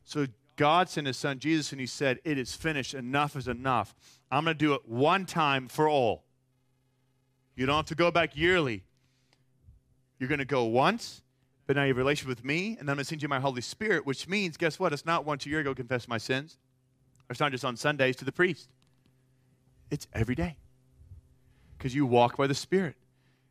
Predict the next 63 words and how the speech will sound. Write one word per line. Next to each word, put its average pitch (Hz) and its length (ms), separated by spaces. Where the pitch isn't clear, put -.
And 135 180
one 143 120
of 139 40
the 131 60
main 135 320
jobs 135 340
of 139 40
the 135 60
Holy 139 180
Spirit 190 440
is 131 100
actually 131 260
convict 135 440
us 135 200
and 123 200
guide 151 240
us 156 120
into 127 140
all 120 160
truth, 165 460
to 151 100
convict 156 340
us 165 160
of 156 100
sin, 214 320
which 170 220
means 202 240
when 165 180
you 226 180
start 220 320
following 190 460
Jesus, 202 500
you 170 100
no 226 120
longer 240 220
have 240 260
to 220 80
have 220 260
someone 214 280
else 247 320
call 214 200
you 214 80
out 196 140
for 190 80
your 180 100
sin. 254 400
The 185 80
Spirit 247 260
of 175 140
God's 254 300
calling 185 280
you 165 80
out. 175 160
The 170 80
question 247 380
is, 185 80
are - 20
you 202 60
gonna 180 160
ignore 165 280
him 127 140
or 101 40
not? 87 180